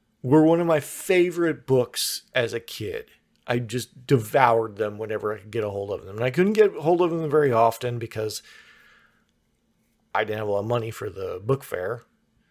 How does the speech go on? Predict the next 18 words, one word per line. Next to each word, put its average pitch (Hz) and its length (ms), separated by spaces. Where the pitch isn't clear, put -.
So 123 540
I 117 180
only 131 220
got 117 220
to 117 100
u-, 117 360
get 139 220
them 110 180
secondhand 117 920
or 104 240
from 110 200
the 107 80
library 101 680
or 95 120
whatever, 98 560
which, - 360
to 180 160
be, 175 280